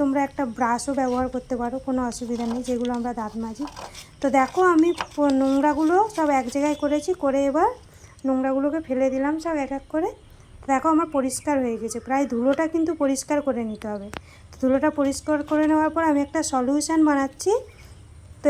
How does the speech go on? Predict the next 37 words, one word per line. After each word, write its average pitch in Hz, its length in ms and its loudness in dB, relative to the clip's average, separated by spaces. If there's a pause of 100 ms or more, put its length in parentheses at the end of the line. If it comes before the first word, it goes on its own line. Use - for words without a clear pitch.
এই 269 120 4
যে 285 140 -2
সলিউশনটা 269 640 0
বানাচ্ছি, 262 380 -2 (140)
সলিউশনটা 262 580 0
হচ্ছে 285 220 -2
প্রথমে 269 300 0
আমি 285 140 2
একটা 311 120 -2 (100)
লেবুর 262 300 2 (100)
রস, 294 200 0 (760)
দু 285 60 4 (100)
চামচ 320 360 4
মতন 359 220 4 (100)
লেবুর 277 320 2
রস 233 200 0 (120)
রাখবে। 214 260 -8 (500)
তো 285 140 0
আমার 262 180 2 (100)
যা, 311 80 2 (100)
এটা 302 140 0 (160)
যা 302 80 0 (100)
লেবু 269 200 2 (100)
আছে, 311 160 -4
এটাতে 294 260 0
মোটামুটি 285 400 -2
দু 269 140 -2
চামচ 262 360 -2
হয়ে 233 220 -4
যাবে। 226 180 -6 (1080)
তো 262 60 0 (120)
দু 254 80 -2 (120)
চামচ 302 300 2 (140)
লেবুর 254 280 0 (100)
রস 226 200 -2 (140)
নেব, 294 140 2 (840)
এছাড়া 262 280 0